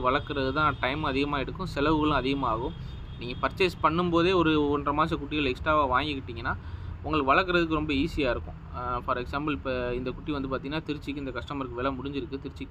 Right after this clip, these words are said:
போகுது. இந்த சைஸ் குட்டிகள் தான் இப்ப ரெகுலரா கொடுத்துக்கிட்டு இருக்கிறோம். சரிங்களா? இது வந்து பாத்தீங்கன்னா இன்னும் ஒரு, ஒரு, ஒரு எனக்கு தெரிஞ்சு ஒரு பதினஞ்சு, இருபது நாள்லயே வந்து கொம்பு புடுங்குற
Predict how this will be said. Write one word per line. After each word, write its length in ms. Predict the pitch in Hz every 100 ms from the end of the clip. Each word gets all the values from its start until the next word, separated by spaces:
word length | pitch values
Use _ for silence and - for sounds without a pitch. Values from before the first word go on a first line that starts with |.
| -
போகுது. 360 | 123 113 123 170 - - - - -
இந்த 160 | 156
சைஸ் 260 | 156 175 180
குட்டிகள் 300 | 160 156 151
தான் 100 | 170
இப்ப 140 | 151
ரெகுலரா 360 | 135 135 156 147
கொடுத்துக்கிட்டு 380 | - 160 160 131
இருக்கிறோம். 280 | 110 104 - - -
சரிங்களா? 240 | 123 127
இது 140 | 135
வந்து 160 | 156 170
பாத்தீங்கன்னா 340 | 160 147 160
இன்னும் 220 | 165 165 175
ஒரு, 160 | 156 151 147 147 151 - - - - -
ஒரு, 440 | 135 139 151 151
ஒரு 180 | 147 147
எனக்கு 280 | 143 143 151
தெரிஞ்சு 140 | 160
ஒரு 120 | 165 143
பதினஞ்சு, 240 | 143 156
இருபது 300 | 143 151 165
நாள்லயே 280 | 151 160 165
வந்து 200 | 151 165
கொம்பு 260 | - 165 175
புடுங்குற 360 | 156 165 160